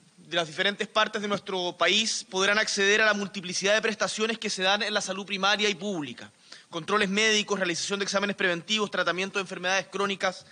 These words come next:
entre otros. Y estamos haciendo esto con sentido de urgencia porque sabemos que eliminar las barreras del acceso a la salud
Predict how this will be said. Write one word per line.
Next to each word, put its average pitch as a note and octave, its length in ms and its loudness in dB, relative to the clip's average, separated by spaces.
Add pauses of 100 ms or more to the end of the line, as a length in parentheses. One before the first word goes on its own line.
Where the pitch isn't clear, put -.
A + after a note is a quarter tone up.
(260)
entre F3+ 280 -2
otros. E3 280 -2 (1120)
Y E3+ 80 -8
estamos A3+ 280 2
haciendo A#3 380 2
esto A#3+ 200 0
con A3+ 100 -2
sentido A3 420 0
de G#3+ 60 2
urgencia A#3+ 680 0 (600)
porque G3+ 760 2 (640)
sabemos A#3+ 840 0 (840)
que G3+ 380 4
eliminar G3+ 480 2
las A#3+ 120 2
barreras G#3 680 2
del F3+ 160 0
acceso F3+ 640 -2
a F3+ 80 2
la F3+ 80 2
salud G#3 460 -4